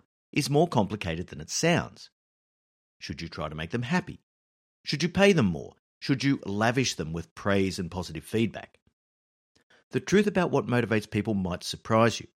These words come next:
Interestingly, the path to motivation isn't an easy one, and it's not a path that many people will tread of their own accord. We've produced a couple of episodes in the last few years about how to approach the task of motivating your people, and obviously,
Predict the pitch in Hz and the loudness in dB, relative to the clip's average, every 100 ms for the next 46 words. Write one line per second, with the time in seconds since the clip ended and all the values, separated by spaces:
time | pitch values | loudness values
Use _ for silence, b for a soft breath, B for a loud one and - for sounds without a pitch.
0 | _ _ _ _ _ _ - 82 - - | _ _ _ _ _ _ -12 -12 -10 -10
1 | 73 69 90 170 - _ - - 147 185 | -10 -6 -6 -6 -8 _ -12 0 2 2
2 | 180 156 127 120 117 123 - 101 90 - | 2 0 2 0 0 -6 -6 -6 -6 -8
3 | 87 69 127 127 101 71 - - _ _ | -10 -4 0 0 0 -6 -12 -18 _ _
4 | _ _ _ _ - 139 131 170 202 185 | _ _ _ _ -2 0 2 2 2 2
5 | 175 156 120 123 113 117 110 117 107 - | 2 0 0 0 2 0 0 0 -2 0
6 | 104 98 - 90 98 80 73 - 170 139 | 0 0 -4 -4 -2 -2 -6 -2 2 2
7 | - - _ _ _ _ _ _ _ _ | 0 -12 _ _ _ _ _ _ _ _
8 | _ _ _ _ 143 - 151 190 202 160 | _ _ _ _ -6 -2 -2 0 -2 0
9 | 151 131 110 107 101 101 98 87 87 92 | 0 2 2 0 -2 -4 -4 -4 -4 -4
10 | 90 85 80 90 117 73 82 B B - | -4 -8 -6 -2 0 -2 -6 B B -6
11 | 98 107 110 92 87 - 175 190 - - | 0 0 0 -2 -4 2 2 2 -2 -6
12 | 90 92 95 95 92 82 80 76 73 - | -6 -6 -6 -4 -4 -4 -6 -8 -12 0
13 | 120 90 - _ _ _ _ _ - 90 | 0 0 -6 _ _ _ _ _ -10 -8
14 | - - - - 113 185 185 | -6 -8 -10 -6 2 2 2